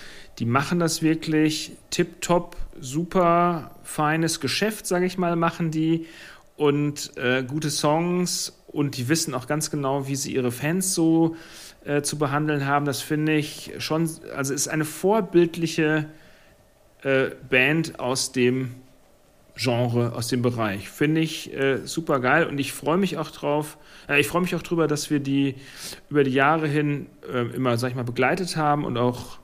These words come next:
naja, so nach Kräften immer so ein bisschen mit unterstützt haben und darüber berichtet haben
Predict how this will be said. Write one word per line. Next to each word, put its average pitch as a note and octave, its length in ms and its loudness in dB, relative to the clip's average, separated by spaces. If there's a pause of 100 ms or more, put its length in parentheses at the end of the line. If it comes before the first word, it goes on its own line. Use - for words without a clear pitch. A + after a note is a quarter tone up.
(140)
naja, A2+ 360 0
so A#2+ 300 4 (680)
nach A#2+ 140 -2
Kräften - 340 -2
immer B2+ 180 0
so B2 80 2
ein A#2+ 40 2
bisschen B2+ 240 0
mit B2+ 120 0
unterstützt - 520 -2
haben C3+ 280 0
und A#2 160 -4
darüber A#2 160 2
berichtet D3 400 -2
haben C#3+ 320 2